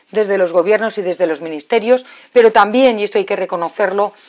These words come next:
por la resistencia que tiene el status quo educativo, especialmente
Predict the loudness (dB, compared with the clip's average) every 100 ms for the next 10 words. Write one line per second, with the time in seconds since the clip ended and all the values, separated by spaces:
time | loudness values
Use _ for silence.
0 | _ -2 2 2 0 -6 -10 2 2 2
1 | -2 -4 -4 -4 -2 -2 -2 -2 0 0
2 | -4 -6 -2 -2 -2 -10 _ -8 -2 -2
3 | 0 0 0 0 -2 -2 -6 0 2 2
4 | 2 -4 -4 -6 -6